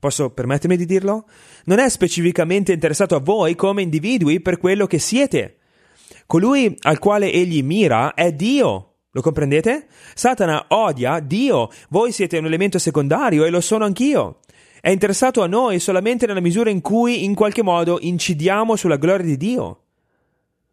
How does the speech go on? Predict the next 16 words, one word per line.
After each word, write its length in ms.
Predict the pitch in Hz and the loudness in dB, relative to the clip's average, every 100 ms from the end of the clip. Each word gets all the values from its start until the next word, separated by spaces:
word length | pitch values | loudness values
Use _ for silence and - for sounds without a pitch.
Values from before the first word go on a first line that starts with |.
| _ _ - | _ _ 0
Noi 180 | 233 | 2
non 240 | 233 180 147 | 4 0 -2
siamo 400 | - 175 196 165 | -2 0 0 0
la 80 | 139 | 0
vera 200 | 143 135 | 0 -2
questione. 760 | 123 - 180 240 151 104 - _ _ _ | -4 0 0 0 -2 -6 -14 _ _ _
O 200 | 156 170 | 0 2
egli 160 | 208 160 | 2 0
vorrebbe 280 | 147 160 151 | 0 0 0
distruggerci 800 | 143 - 208 214 247 - 240 | -2 0 0 2 -2 -2 0
e 140 | 208 135 | 0 0
sconfiggerci 800 | - 147 139 262 180 151 - 165 | -2 -4 0 0 2 0 0 0
non 340 | 220 277 165 | 2 0 -2
perché 360 | 156 143 160 147 | -2 0 -2 -2
ci 180 | 143 | 0
odia, 580 | 139 196 175 113 135 247 | 0 0 0 0 0 -2